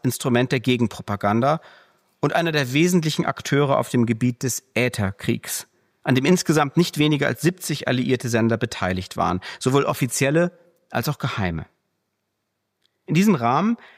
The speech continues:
fiel Thomas Mann die Aufgabe zu, durch seine Kommentierung des politischen und insbesondere des Kriegsgeschehens das Vertrauen der Bevölkerung zum N-S-Regime zu unterminieren und ihren Widerstandsgeist zu entfachen, soweit es unter den gegebenen Verhältnissen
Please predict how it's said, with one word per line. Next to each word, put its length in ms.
fiel 140
Thomas 300
Mann 180
die 120
Aufgabe 420
zu, 260
durch 220
seine 260
Kommentierung 800
des 160
politischen 600
und 140
insbesondere 680
des 180
Kriegsgeschehens 920
das 160
Vertrauen 560
der 80
Bevölkerung 720
zum 180
N-S-Regime 840
zu 260
unterminieren 800
und 160
ihren 160
Widerstandsgeist 840
zu 80
entfachen, 720
soweit 380
es 80
unter 160
den 160
gegebenen 400
Verhältnissen 720